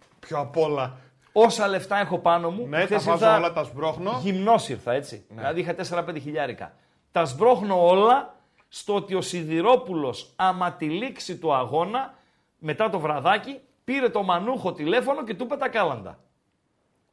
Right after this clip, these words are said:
Speaker 1: Τι τον είπε δηλαδή;
Speaker 2: Δεν είπα ότι θα έχει γίνει, αποκλείται να μην έχει γίνει, βάζω όλα τα, τα λεφτά μου.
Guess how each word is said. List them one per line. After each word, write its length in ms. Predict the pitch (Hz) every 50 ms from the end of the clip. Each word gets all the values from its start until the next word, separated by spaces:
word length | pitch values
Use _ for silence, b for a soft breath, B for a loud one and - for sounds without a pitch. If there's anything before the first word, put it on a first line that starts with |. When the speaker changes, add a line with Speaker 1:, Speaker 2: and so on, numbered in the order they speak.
| _ _ _ _
Speaker 1:
Τι 100 | - 160
τον 200 | - 165 143 127
είπε 160 | 117 101 104
δηλαδή; 360 | 98 98 95 95 95 95 98 _ _ _ _
Speaker 2:
Δεν 300 | - 123 110 160 170 175
είπα 300 | 185 175 - 185 180 180
ότι 340 | 180 185 180 175 180 185 196 196
θα 180 | - - 185 196
έχει 160 | 190 - 175
γίνει, 440 | 165 143 143 190 226 220 185 160 151
αποκλείται 480 | - 156 139 160 156 156 180 202 175 190
να 80 | 185 180
μην 180 | 180 190 196
έχει 140 | 190 170 -
γίνει, 240 | 151 156 202 202 185
βάζω 380 | 151 175 185 185 175 160 190
όλα 160 | 196 196 196 190
τα, 240 | 190 185 185 185 175
τα 100 | 185 185
λεφτά 320 | 185 185 185 - 233 240
μου. 200 | 208 135 104 -